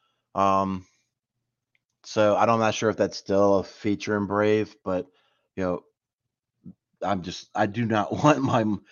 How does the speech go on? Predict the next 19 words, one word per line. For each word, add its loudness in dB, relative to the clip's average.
my 6
browser 0
doing -4
my 0
mining, -4
<laughs> 2
right? 0
So, -4
um, -2
so 4
it's -2
good 0
to 0
see 2
that -6
they're 4
actually 2
doing -4
some -4